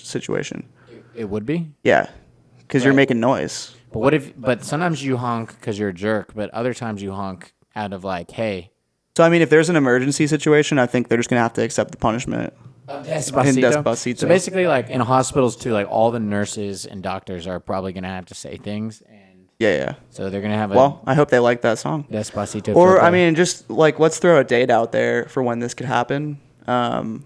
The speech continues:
Speaker 2: And everyone just agrees not to get sick that day?
Speaker 1: Yeah, I think, like, probably over, like, the winter breaks, like,
Speaker 2: Okay.
Speaker 1: around Christmas time.
Speaker 2: Okay.
Speaker 1: Maybe in between Christmas and New Year's,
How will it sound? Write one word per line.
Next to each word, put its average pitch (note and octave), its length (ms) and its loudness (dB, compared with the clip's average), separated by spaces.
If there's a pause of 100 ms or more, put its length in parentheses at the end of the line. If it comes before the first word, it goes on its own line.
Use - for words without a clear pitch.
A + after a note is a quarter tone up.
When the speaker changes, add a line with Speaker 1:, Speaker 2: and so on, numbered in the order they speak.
(160)
Speaker 2:
And A#2 120 -2
everyone A2+ 340 2
just G#2 180 -2
agrees G#2 280 -2
not G2+ 160 -4
to G2 60 -12
get F#2 140 -8
sick - 220 -10
that A#2 140 -6
day? A#2+ 140 -6
Speaker 1:
Yeah, C#3 320 8
I C3 40 2
think, D#3+ 280 2
like, B2+ 320 2 (460)
probably A3+ 240 6
over, C#3+ 500 4 (300)
like, C3 280 4 (300)
the C#3+ 120 6
winter B2+ 260 4
breaks, A#2 560 2 (160)
like, A2+ 240 0
Speaker 2:
Okay. B2 180 -8
Speaker 1:
around B2 220 4
Christmas A#2+ 360 -2
time. D3+ 340 0 (120)
Speaker 2:
Okay. D3+ 220 0
Speaker 1:
Maybe G3 240 4
in F3+ 80 2
between E3 280 0
Christmas D3 380 2
and C3 100 0
New A#2+ 80 2
Year's, D3 440 0